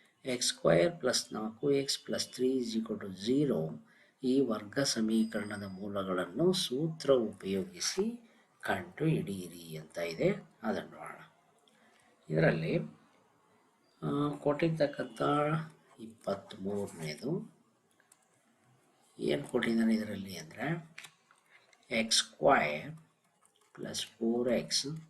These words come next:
ಪ್ಲಸ್ ತ್ರೀ is equal to zero.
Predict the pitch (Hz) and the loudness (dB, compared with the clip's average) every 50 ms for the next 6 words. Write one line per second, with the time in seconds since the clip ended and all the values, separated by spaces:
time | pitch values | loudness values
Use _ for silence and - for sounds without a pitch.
0 | _ _ _ _ _ _ _ _ _ _ _ _ _ - 120 110 101 95 95 - | _ _ _ _ _ _ _ _ _ _ _ _ _ -10 -4 -2 0 0 2 0
1 | - - - - - 123 139 139 143 143 156 156 143 131 113 104 95 95 98 101 | -2 -2 -6 -12 -4 -2 0 0 0 0 -2 -2 -2 -2 -4 -4 -6 -8 -8 -8
2 | 95 95 95 - - 110 101 101 104 - - - 185 202 196 180 160 - - 117 | -10 -12 -12 -10 -6 -4 -4 -4 -4 -8 -6 -4 -2 -2 -2 -2 -4 -4 0 0
3 | 113 110 95 90 - | 0 0 0 -2 -6